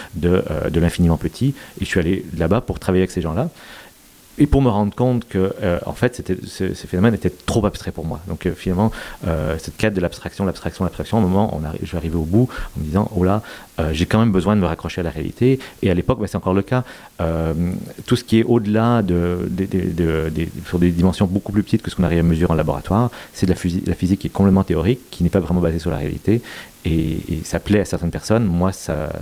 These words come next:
ça a été trop loin pour moi. Et donc, j'ai dû faire un pas en arrière, me raccrocher quand même à la théorie, parce que c'est quand même ce qui m'intéresse, mais une théorie applicable. À... Et donc, là, j'ai travaillé, euh, avec un professeur qui s'appelle, euh, William Bia-, Bialek,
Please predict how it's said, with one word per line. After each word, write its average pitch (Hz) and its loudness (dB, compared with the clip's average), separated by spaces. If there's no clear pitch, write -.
ça - -2
a - 0
été - -2
trop - -2
loin 87 4
pour 78 -2
moi. 110 2
Et 95 -2
donc, 95 4
j'ai 98 4
dû 120 0
faire 104 -2
un 98 0
pas 104 -2
en 98 0
arrière, 101 -2
me 95 4
raccrocher 104 0
quand 120 2
même 117 2
à - -12
la - -10
théorie, 101 0
parce - -10
que - -16
c'est - -14
quand 85 -4
même 85 -2
ce - -14
qui 85 -4
m'intéresse, 92 0
mais 92 6
une 95 2
théorie 92 4
applicable. 104 0
À... 78 -8
Et 90 2
donc, 95 0
là, 98 2
j'ai 92 -2
travaillé, 92 2
euh, 82 2
avec 80 -4
un - -6
professeur 90 -4
qui - -10
s'appelle, 80 -2
euh, 82 0
William 85 4
Bia-, 80 0
Bialek, 85 0